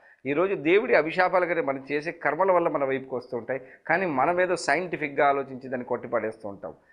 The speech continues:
మిత్రులారా, ఇవన్నీ అభిశాపాలు. జాగ్రత్త సుమా, మేలుకోండి, అల్లా వైపు మరలాలి, ఒక్క సృష్టికర్త వైపు మరలాలి.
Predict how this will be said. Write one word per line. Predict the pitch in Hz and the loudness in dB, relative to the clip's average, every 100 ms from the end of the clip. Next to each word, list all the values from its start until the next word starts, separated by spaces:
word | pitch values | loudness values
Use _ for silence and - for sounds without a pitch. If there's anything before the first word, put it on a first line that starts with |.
| _ - | _ -14
మిత్రులారా, | 113 - 135 113 90 - _ _ | -12 -6 -2 -2 -4 -12 _ _
ఇవన్నీ | 104 104 117 | -10 -8 -4
అభిశాపాలు. | 110 117 - 120 107 101 | -4 -4 -4 -4 -4 -8
జాగ్రత్త | 98 127 147 143 131 | -4 -4 -2 -8 -10
సుమా, | - 151 139 | -12 -8 -8
మేలుకోండి, | 104 147 151 139 120 | -4 -4 -2 -6 -4
అల్లా | 107 113 | -4 -6
వైపు | 104 101 101 | -8 -12 -16
మరలాలి, | 90 90 82 - _ _ - | -12 -12 -12 -18 _ _ -6
ఒక్క | 127 - | -6 -6
సృష్టికర్త | - 175 - 202 185 139 | -10 -10 -12 -8 -6 -4
వైపు | 127 117 | -6 -8
మరలాలి. | 104 104 95 87 | -10 -8 -8 -8